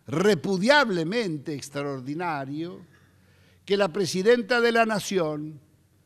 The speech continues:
haya vetado hace muy pocos días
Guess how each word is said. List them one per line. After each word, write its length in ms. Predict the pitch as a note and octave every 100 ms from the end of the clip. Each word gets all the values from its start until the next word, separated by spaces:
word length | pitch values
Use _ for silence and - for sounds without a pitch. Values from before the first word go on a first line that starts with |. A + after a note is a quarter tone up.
| _ _ _ _
haya 340 | - A#3+ G#3+ F#3
vetado 1300 | C#3 E3 B3 A#3 D#3+ C4+ B3 A#3 D#3 C#3 F#2 F2+ - _ _ _ _ _ _ _ _
hace 320 | D#3 C#3 -
muy 320 | A2 D3 D4+ A#3+
pocos 360 | G3+ E3 F3
días 640 | C#3 D3 C3+ C#3+ D3+ -